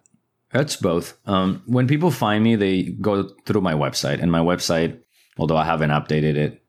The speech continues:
in a long time, um, I think, I think it's pretty clear on what I like doing,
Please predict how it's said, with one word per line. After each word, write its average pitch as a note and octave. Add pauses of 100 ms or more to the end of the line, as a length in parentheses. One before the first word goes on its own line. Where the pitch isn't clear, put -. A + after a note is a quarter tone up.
in D2+
a C#2
long C#2
time, C2+ (100)
um, D2 (100)
I -
think, C#3+
I -
think D#3+
it's C#3+
pretty G#2+
clear D#2
on D#2
what D2
I C#2+
like D2+
doing, C#3